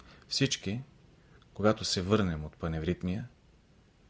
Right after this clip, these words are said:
се чувстваме в хармония с природата и себе си. Тогава сме много меки и силни.“ Преди паневритмията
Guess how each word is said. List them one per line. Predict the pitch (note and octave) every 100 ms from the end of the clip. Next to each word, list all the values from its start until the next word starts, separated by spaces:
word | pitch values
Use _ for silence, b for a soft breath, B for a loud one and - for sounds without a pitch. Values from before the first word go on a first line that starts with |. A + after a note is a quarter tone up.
| -
се | - F#2
чувстваме | B2 A#2 - G#2+ G#2+ G#2
в |
хармония | - F#2 F#2 F#2+ G2 F#2+
с | -
природата | - E2+ F2 E2+ D#2+ F2+
и | E2
себе | - D2 C#2+
си. | - - - - - - - - - - - - - - - - - - - - - B B -
Тогава | G#2+ A#2+ A2+
сме | G#2+
много | G#2 G#2+ G#2
меки | F#2+ F2+ - - D2+ - - -
и | -
силни.“ | - - C#2+ C2+ - _ _ _ - - - - - - - - - - - - - - - - - - - - - - - - - - - - - - -
Преди | G#2+ A#2+ D3
паневритмията | C#3 A2+ A2+ A#2+ F2+ E2 - F2